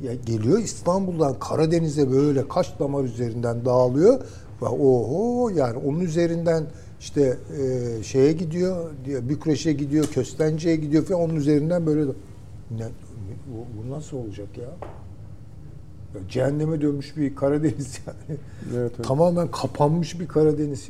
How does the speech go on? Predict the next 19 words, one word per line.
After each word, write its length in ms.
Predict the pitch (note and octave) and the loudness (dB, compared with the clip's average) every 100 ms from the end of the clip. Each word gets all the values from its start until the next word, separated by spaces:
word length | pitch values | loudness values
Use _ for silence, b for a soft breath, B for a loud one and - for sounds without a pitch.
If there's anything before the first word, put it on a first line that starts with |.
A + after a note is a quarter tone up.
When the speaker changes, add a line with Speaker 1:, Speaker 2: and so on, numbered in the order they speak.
| A#2 | -4
Speaker 1:
Neyi 160 | B2 | -4
konuşuyoruz 560 | F3+ D4+ D#4 C4 G3+ C#3 | 2 2 2 -2 -2 -4
biz 180 | A2+ G#2+ | -8 -8
burada? 260 | G#2 G2 G2 - - B B B B B B B - - | -8 -8 -12 -14 -18 B B B B B B B -16 2
Veya 200 | D#3+ G3 | 6 6
ne 200 | F#3 G#3 | 6 2
bileyim 240 | G#3 F3+ | 2 0
şimdi 260 | B2+ F#3+ F#3 | 0 -2 2
bakın 260 | F#3+ D#3+ D#3 | 2 2 -2
işte 380 | C3 - D3+ | -4 0 0
şeyden 500 | C3+ D#3 D#3 D#3+ D#3+ | 2 2 4 4 2
geliyor. 200 | C3+ A#2+ | 0 -2
Şu 140 | A2 F#3 | -2 -2
mavi 360 | F#3 F#3 F3+ | 2 4 4
hat 200 | C#3+ C3 - - | 4 2 -2 -8
diyelim 280 | D#3 C#3 B2+ | 0 0 0
ki 100 | A#2+ | 0
Özbekistan, 720 | F3+ C3+ C3 C3+ - - C3+ B2 | 0 2 0 -2 -4 -2 -2 -2
Türkmenistan, 840 | C3 - C#3 B2+ G#2+ - C#3 D#3+ | -8 -4 -4 -2 -4 -2 0 -2